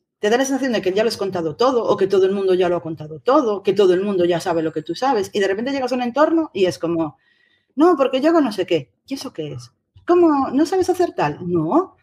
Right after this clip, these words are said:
No sa-, ¿sabes? O sea, necesitamos, eh, salir, una, para poder crear mejor contenido y darnos cuenta de en qué punto está la gente a la que podemos ayudar,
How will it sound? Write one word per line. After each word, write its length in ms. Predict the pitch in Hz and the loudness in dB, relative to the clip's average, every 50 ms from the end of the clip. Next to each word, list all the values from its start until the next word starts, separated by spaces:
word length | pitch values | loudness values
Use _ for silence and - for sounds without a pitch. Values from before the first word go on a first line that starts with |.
| _ _ _ | _ _ _
No 160 | 240 302 339 | 2 2 2
sa-, 120 | 330 - - _ _ _ - | 2 0 -6 _ _ _ -6
¿sabes? 300 | - 302 277 185 170 - | -2 0 2 2 2 0
O 60 | 185 | 0
sea, 300 | 185 190 170 - - _ - | -2 -2 -4 -4 -8 _ -6
necesitamos, 1000 | 208 208 202 185 196 208 190 - 208 190 - 247 262 240 185 170 170 - - _ - | -4 -2 -2 -2 -2 -2 -2 -2 -4 -2 0 2 2 4 2 2 0 -2 -8 _ -6
eh, 360 | 170 165 160 160 160 160 - _ | -4 -4 -2 -4 -4 -6 -10 _
salir, 540 | - - - 170 160 180 226 294 381 - - _ _ _ _ _ _ _ _ _ _ _ _ | -14 -6 -4 -2 0 0 2 0 0 -2 -6 _ _ _ _ _ _ _ _ _ _ _ _
una, 440 | - 277 254 202 160 143 139 - _ - | 0 2 2 2 0 -2 -6 -8 _ 0
para 540 | 175 160 156 156 156 156 151 143 - - _ _ _ _ _ _ _ _ - - - - - 127 | 2 2 4 4 2 0 -2 -4 -8 -14 _ _ _ _ _ _ _ _ -20 -20 -18 -18 -6 -2
poder 260 | - 156 175 208 208 | 0 2 2 2 2
crear 260 | 214 220 220 220 208 185 | 2 2 2 2 2 0
mejor 240 | 180 170 208 190 190 | -2 -2 -4 -4 -4
contenido 680 | 196 185 180 170 170 196 254 349 320 233 196 175 160 | -4 -4 -2 -2 0 2 2 4 4 4 2 0 -2
y 80 | 175 | 0
darnos 320 | 180 190 190 190 190 185 - | 0 2 0 0 0 -2 -4
cuenta 260 | - 214 214 202 180 | -4 -2 0 2 2
de 160 | 175 175 165 - | 2 2 0 0
en 100 | 202 190 | -2 -2
qué 120 | 190 208 208 | -2 -2 -2
punto 200 | 208 262 277 254 | -2 -2 -2 -2
está 140 | - - 196 | 0 0 0
la 100 | 185 175 | 0 0
gente 180 | - 190 180 185 | 0 -2 -2 0
a 40 | |
la 60 | 180 175 | 0 0
que 80 | 170 | 0
podemos 300 | 170 175 170 170 170 - | 2 0 0 0 -2 -2
ayudar, 400 | 170 170 165 175 196 269 - - | -2 -2 0 0 0 0 -2 -4